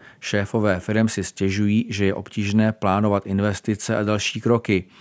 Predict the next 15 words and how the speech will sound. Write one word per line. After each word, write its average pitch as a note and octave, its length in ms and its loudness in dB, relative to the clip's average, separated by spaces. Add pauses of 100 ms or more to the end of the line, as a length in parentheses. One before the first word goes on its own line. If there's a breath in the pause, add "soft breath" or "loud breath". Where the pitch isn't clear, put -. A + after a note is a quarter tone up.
(320 soft breath)
A F2+ 100 0
v - 140 -14
podstatě - 560 -2
je B2+ 80 2
to G#2 140 -2
nutí G2 320 0
odklánět G#2 640 0
se A#2 200 -2
od A2+ 200 -6
U A#2 160 2
S G2+ 220 -2
A G2 180 2
k G#2+ 80 -4
dalším G2+ 440 0
partnerům, G#2 600 2